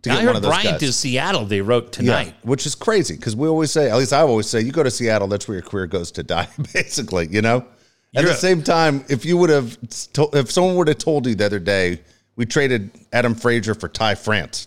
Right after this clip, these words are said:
Speaker 1: to get him back," you would have been
Speaker 2: Right.
Speaker 1: super happy.
Speaker 2: Oh, yeah. No way <laughs> Seattle is
Speaker 1: Yeah,
Speaker 2: doing that.
Speaker 1: no way. The guy was insane. You would be super happy, though. My, my point is, though, you just want something to happen before everything goes quiet.
Speaker 2: And if you're Dipoto, you love that deal.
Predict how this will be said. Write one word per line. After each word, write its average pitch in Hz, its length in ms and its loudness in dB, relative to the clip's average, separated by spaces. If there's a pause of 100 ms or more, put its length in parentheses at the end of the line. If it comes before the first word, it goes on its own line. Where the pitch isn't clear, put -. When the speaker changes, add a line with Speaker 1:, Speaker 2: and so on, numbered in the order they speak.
Speaker 1:
to - 80 -10
get 127 140 0
him 110 100 2
back," 110 400 0
you 120 120 0
would 143 100 4
have 262 60 0
been - 100 2
Speaker 2:
Right. 110 80 -6
Speaker 1:
super 113 220 0
happy. 113 300 0 (500)
Speaker 2:
Oh, 226 140 4
yeah. 247 300 2
No 202 180 4
way 220 240 2
<laughs> - 0 -
Seattle 214 680 0
is 202 100 0
Speaker 1:
Yeah, 151 140 6
Speaker 2:
doing 151 160 0
that. 156 80 2
Speaker 1:
no 190 160 4
way. 214 260 2 (100)
The 127 160 -2
guy 160 160 4
was 160 220 2
insane. 165 540 0 (640)
You 147 120 4
would 165 120 4
be 151 140 4
super 143 300 2
happy, 170 280 2
though. 95 120 2
My, 123 140 2
my 139 160 2
point 190 300 0
is, 135 120 0
though, 135 60 0
you 131 180 0
just 175 220 -2
want 139 240 -2
something 120 420 -2
to 98 80 0
happen 92 640 -2 (460)
before 113 460 2
everything 98 340 -2
goes 76 160 -4
quiet. - 340 -6 (140)
Speaker 2:
And 226 80 2
if 269 160 -2
you're 320 100 4
Dipoto, 170 840 0
you 254 280 2
love 320 300 -2
that 98 260 -2
deal. - 260 -14